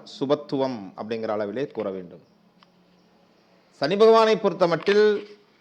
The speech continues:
எட்டாம் இடம் அப்படிங்கிறது அவருக்கான இடம் அப்படிங்கிறதுனாலே,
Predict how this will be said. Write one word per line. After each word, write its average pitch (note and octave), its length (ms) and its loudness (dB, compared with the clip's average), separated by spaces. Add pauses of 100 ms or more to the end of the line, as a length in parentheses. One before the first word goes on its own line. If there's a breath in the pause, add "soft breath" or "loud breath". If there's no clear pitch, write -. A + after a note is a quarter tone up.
(200)
எட்டாம் F#3 480 2 (320)
இடம் D3+ 280 0
அப்படிங்கிறது C#3 480 -2 (100)
அவருக்கான E3+ 640 4
இடம் D3+ 220 2
அப்படிங்கிறதுனாலே, C3 680 -2